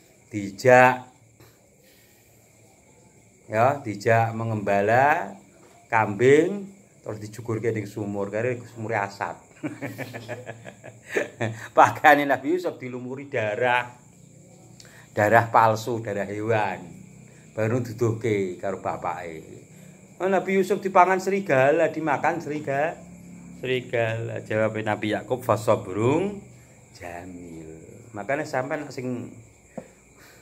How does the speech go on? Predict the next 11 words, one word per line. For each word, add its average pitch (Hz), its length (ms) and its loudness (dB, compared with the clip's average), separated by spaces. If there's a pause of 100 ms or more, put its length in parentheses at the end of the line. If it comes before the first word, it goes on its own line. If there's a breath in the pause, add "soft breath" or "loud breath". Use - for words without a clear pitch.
(580 loud breath)
duwe 107 240 -2
pengasen 117 560 -2
itu 117 160 -10
kuala 120 240 4
Yusufu 123 560 -6
kuwi 190 400 -10 (240)
efek 131 400 -6
sampinge, 135 680 -2
<laughs> 151 120 6
efek - 240 2
sampinge. 107 560 -2